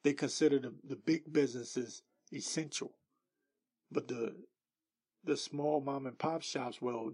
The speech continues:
you know, you gotta close because the virus can be in there. They could be in your shop. So I guess the virus knows not to go in McDonald's or, uh,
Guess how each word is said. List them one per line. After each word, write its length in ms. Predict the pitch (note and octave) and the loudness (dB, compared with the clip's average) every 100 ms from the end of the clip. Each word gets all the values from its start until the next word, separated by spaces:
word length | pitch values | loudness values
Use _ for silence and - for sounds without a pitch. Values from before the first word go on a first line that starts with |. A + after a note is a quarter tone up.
| - | -6
you 140 | C#3+ | -4
know, 140 | A#2 G#2+ | -2 -2
you 180 | A2+ C3+ | 0 2
gotta 200 | A#2+ A2+ | 0 -2
close 420 | - C3 A2+ - | 2 2 2 0
because 320 | A#2 - A#2+ | -4 -2 -2
the 80 | A#2 | 0
virus 480 | A2+ A#2 A2+ G#2+ - | 2 4 2 0 -4
can 320 | A2+ G2+ A2 A2+ | -10 -12 -14 -10
be 200 | A2+ G#2+ | -8 -6
in 120 | G2+ | -6
there. 160 | G3 - _ _ _ _ _ - | -8 -8 _ _ _ _ _ -4
They 120 | A#2+ | -2
could 180 | C#3 A2 | -2 -2
be 180 | B2+ A#2+ | -2 -2
in 100 | G#2+ | -6
your 160 | G#2 | -6
shop. 360 | G#2+ - B2+ - _ _ _ _ _ _ _ | -4 -2 -4 -6 _ _ _ _ _ _ _
So 160 | - C3+ | 4 6
I 80 | |
guess 260 | C3+ C#3+ D3 | 8 8 6
the 100 | - | 2
virus 560 | A#2 C3 C3 A#2+ - - - | 2 4 4 2 -4 -8 -10
knows 560 | D3+ C3+ C3 A2+ A2 C#3 | 2 6 6 4 0 0
not 220 | C3+ B2+ | 0 2
to 60 | |
go 180 | A#2+ A#2+ | 2 2
in 100 | A2+ | 0
McDonald's 640 | A2+ - A#2+ B2 A#2 G#2+ A#2 | -6 -2 2 2 2 -2 -2
or, 300 | G#2 G2 G2 _ _ _ _ _ _ _ _ - | 0 -2 -6 _ _ _ _ _ _ _ _ -6
uh, 360 | A2+ G#2 G2+ | -6 -6 -8